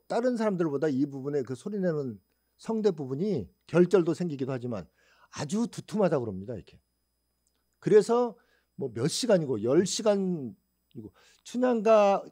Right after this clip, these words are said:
동초제를 다 완창하려고 그러면 전체 여덟 시간 걸리거든요. 고수는 세 명 바꿔서 합니다. 고수는 이렇게 앉아서 소리하면은 두 시간 이-, 앉아있으면 허리가 거의 부러질 듯 아프거든요.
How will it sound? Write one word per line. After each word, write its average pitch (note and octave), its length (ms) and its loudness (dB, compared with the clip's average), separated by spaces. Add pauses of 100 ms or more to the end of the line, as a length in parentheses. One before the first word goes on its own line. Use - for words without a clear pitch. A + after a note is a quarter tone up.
(140)
동초제를 F#3 880 0
다 C#3 240 0
완창하려고 D3 600 0
그러면 C#3 320 0
전체 C#3+ 280 -6
여덟 C#3+ 260 6
시간 G3 220 0
걸리거든요. B2 600 -2 (800)
고수는 G3+ 540 8
세 A#3 300 6
명 B3 260 10
바꿔서 C#3 340 2
합니다. G2+ 400 0 (440)
고수는 F#3+ 300 4
이렇게 E3+ 160 0
앉아서 C#3+ 340 4
소리하면은 F3 640 2 (520)
두 D#3+ 240 -2
시간 F3+ 500 4 (960)
이-, C#3 260 -12
앉아있으면 D#3 440 2
허리가 A3 360 -2
거의 - 240 0
부러질 E3 400 0
듯 D3+ 160 -2
아프거든요. A#2+ 640 -2